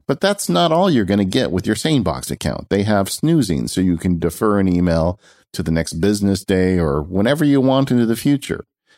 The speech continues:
They have Sane Reminders, so you can have SaneBox tell you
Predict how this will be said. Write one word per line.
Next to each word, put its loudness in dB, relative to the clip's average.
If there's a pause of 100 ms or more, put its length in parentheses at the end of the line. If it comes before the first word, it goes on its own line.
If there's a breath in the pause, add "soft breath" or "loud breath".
(220 soft breath)
They 0
have 0
Sane 0
Reminders, 0 (100)
so -4
you 4
can -2
have 2
SaneBox -2
tell 0
you 0